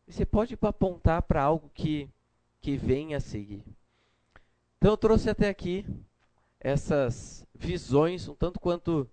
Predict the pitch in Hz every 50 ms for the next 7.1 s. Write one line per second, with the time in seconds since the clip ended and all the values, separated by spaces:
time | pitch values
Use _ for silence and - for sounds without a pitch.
0 | _ _ _ _ _ _ 147 185 190 - - - 202 190 165 - - - 175 196
1 | 233 240 - 220 190 - - - - - - _ _ _ _ _ _ _ _ -
2 | 170 180 180 175 170 - 190 175 170 170 151 143 143 151 175 208 - - - -
3 | - _ _ _ _ _ _ 180 180 - - 208 247 269 269 - - - 247 247
4 | - - 247 233 220 196 165 131 120 - _ _ _ _ _ _ _ _ _ -
5 | 185 190 - - 175 196 202 190 180 160 - - 156 175 196 190 175 143 160 160
6 | 180 170 175 175 - - 175 170 - - - 156 156 156 156 170 - - - 113
7 | 113 110